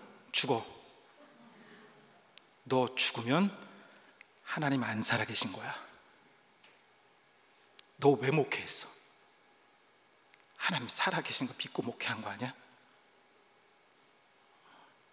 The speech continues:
너무 많이 울었습니다. 제 자신이 부끄러워서 울었습니다.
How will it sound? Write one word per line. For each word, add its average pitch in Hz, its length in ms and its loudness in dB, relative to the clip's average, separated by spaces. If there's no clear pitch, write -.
너무 131 200 0
많이 139 200 2
울었습니다. - 760 -6
제 - 120 -2
자신이 127 320 0
부끄러워서 127 520 -6
울었습니다. - 500 -10